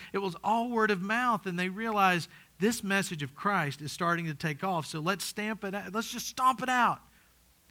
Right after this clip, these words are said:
And the more they tried, the more it expanded. People reading this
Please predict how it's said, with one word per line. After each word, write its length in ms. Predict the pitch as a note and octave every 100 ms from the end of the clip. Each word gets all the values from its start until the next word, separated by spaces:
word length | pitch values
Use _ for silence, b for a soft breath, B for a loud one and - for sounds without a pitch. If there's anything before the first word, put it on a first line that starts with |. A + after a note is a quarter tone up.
| _
And 60 | C#3
the 60 | C3+
more 180 | C#3+
they 140 | E3 F3+
tried, 540 | - C#3+ C3+ C3+ C3 - _ _ -
the 80 | C3
more 260 | C3 C3+
it 60 | C3
expanded. 640 | A#2+ - - C3 B2 A2 A2 _ _ _ b b b b b b _ _
People 300 | E3 E3 E3
reading 420 | D3 D#3 D#3 C#3+
this 480 | B2+ A#2+ A#2+ -